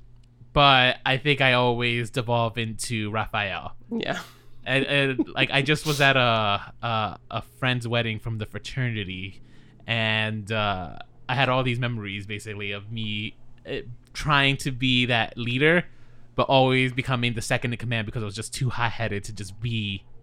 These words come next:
Speaker 1: the team leader. The team leader should be cool, calm, collected, and really be the face. I was never
Speaker 2: Yeah.
Speaker 1: that person. I was always the one who would throw a chair at somebody, for example, at a meeting. <laughs>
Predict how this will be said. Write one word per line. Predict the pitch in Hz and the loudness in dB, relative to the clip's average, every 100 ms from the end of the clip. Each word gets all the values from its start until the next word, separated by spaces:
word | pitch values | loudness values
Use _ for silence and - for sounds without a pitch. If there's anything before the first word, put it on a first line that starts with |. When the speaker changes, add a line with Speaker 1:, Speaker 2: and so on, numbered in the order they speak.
| - - - | -18 -16 -14
Speaker 1:
the | 120 123 | -6 -2
team | - 131 | 2 2
leader. | 127 110 | 2 0
The | 120 | 2
team | - 214 | 4 4
leader | 220 190 | 6 4
should | 170 | 2
be | 165 | -2
cool, | - 170 165 | 0 4 4
calm, | - 156 143 | 4 0 0
collected, | - 127 - 156 147 | 0 0 0 2 2
and | 117 | 2
really | 123 127 | 0 0
be | 123 | 0
the | 117 | -2
face. | - 117 131 - - - - - - - - | 0 0 0 0 -4 -8 -14 -16 -16 -16 0
I | 127 127 | 4 6
was | 127 123 | 6 4
never | 117 131 139 | 6 8 8
Speaker 2:
Yeah. | 104 | 8
Speaker 1:
that | 101 - | 2 0
person. | 101 90 95 | -2 -4 -2
I | 113 113 | 0 2
was | 117 117 | 2 0
always | 113 104 104 101 98 - - 117 | 0 0 -2 -2 -6 -14 -16 -8
the | 113 | -4
one | 110 107 | -4 -4
who | 107 | -4
would | 107 | -6
throw | - 107 | -6 -6
a | 104 | -4
chair | - 107 95 | -4 -2 -4
at | - | -6
somebody, | 107 98 87 82 | -10 -10 -12 -12
for | 92 101 | -12 -10
example, | 104 101 92 104 | -8 -8 -8 -8
at | 98 | -6
a | 101 | -4
meeting. | 127 - - - 254 | -4 -6 -14 -10 -10
<laughs> | - - - 302 - | -10 -14 -8 -8 -6